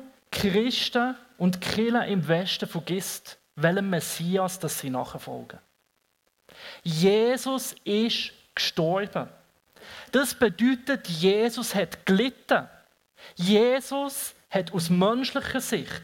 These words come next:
versagt. Am Höhepunkt von seinem Leben, am Höhepunkt von seinem Dienst ist Jesus am Kreuz gehangen.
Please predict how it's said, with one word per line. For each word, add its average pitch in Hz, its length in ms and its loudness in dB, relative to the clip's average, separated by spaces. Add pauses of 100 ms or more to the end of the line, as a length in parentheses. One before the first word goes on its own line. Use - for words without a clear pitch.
(160)
versagt. 165 520 -6 (840)
Am 170 280 2
Höhepunkt 247 760 2
von 214 140 -4
seinem 196 220 0
Leben, 214 300 4
am 165 320 2
Höhepunkt 240 640 2
von 175 120 -2
seinem 170 280 2
Dienst 214 580 0 (360)
ist 175 260 0
Jesus 202 560 0
am 170 100 -4
Kreuz 165 420 -6
gehangen. 170 380 -6